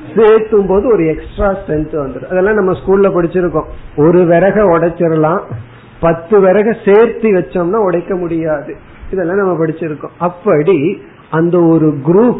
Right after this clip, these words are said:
நம்மைய சுற்றி ஆட்கள் இருக்கும் பொழுது ஒரு பலத்தை நம்ம ஃபீல் பண்றோமா, வீரியத்தை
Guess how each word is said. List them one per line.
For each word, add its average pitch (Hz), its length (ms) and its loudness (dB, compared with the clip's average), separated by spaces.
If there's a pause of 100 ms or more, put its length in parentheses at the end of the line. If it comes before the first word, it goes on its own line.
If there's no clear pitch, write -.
நம்மைய 156 500 0
சுற்றி 240 420 -2
ஆட்கள் 196 540 0
இருக்கும் 165 440 -2
பொழுது 143 600 0 (300)
ஒரு 147 280 2 (140)
பலத்தை 208 520 0
நம்ம 165 240 -2
ஃபீல் 165 380 0
பண்றோமா, 143 600 0 (440)
வீரியத்தை 208 720 2